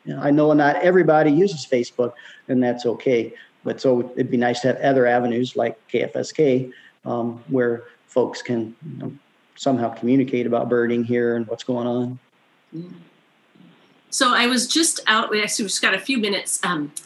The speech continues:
Speaker 2: I was just out refilling. Oh, I'm s-, I, I glanced up at my bird feeder while we were <laughs> talking, because now that I'm working from home, I can see it, and a flicker just landed.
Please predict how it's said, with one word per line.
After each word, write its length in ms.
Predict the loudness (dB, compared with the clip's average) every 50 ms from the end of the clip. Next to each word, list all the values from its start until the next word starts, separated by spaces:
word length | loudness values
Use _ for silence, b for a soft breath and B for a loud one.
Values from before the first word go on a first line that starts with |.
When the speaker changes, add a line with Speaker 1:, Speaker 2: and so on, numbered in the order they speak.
| _ _ -6
Speaker 2:
I 20 |
was 160 | -4 -4 -2 0
just 260 | -2 -2 -2 -4 -2 0
out 260 | 0 0 0 -2 -4
refilling. 480 | -4 -4 -4 -4 -4 -4 -4 -4 -4 -2 0
Oh, 240 | 0 0 0 -2 -8 -16 _ _ _ 0
I'm 120 | 0 0
s-, 160 | 0 -2 0 0
I, 240 | 0 0 0 -2 -2 -4 -2 -2
I 80 | -4
glanced 440 | -2 0 2 2 4 4 4 4 2
up 100 | 2 2
at 80 | 4 2
my 160 | 2 2 4
bird 280 | 2 2 2 2 2
feeder 380 | 0 0 0 2 4 2 2 2
while 240 | 2 2 2 4 2
we 60 | 2
were 60 | 2
<laughs> 180 | 2 2 2 2
talking, 340 | 0 2 2 2 4 4 4
because 340 | 2 2 2 2 2 2
now 160 | 4 4 4 6
that 80 | 4 4
I'm 140 | 2 2
working 240 | 0 0 0 0 0
from 160 | 0 2 2
home, 140 | 2 0 0
I 60 | 0
can 140 | 0 0 0
see 140 | 0 -2 -2
it, 80 | 0 0
and 100 | 0 -2
a 60 | -2
flicker 400 | -2 0 0 2 2 2 2 2
just 220 | 0 -2 -2 0
landed. 380 | 2 2 2 2 2 -2 -4